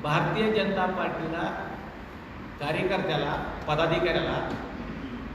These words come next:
नरेंद्र मोदी सरकारने आणि विशेषतः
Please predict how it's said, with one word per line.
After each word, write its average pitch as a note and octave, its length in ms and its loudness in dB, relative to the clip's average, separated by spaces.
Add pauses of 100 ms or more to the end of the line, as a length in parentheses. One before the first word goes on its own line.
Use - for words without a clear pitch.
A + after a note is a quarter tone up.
(120)
नरेंद्र B3+ 500 8
मोदी A#3+ 300 6
सरकारने G#3 580 4 (720)
आणि D#3 140 -4
विशेषतः F#3 580 0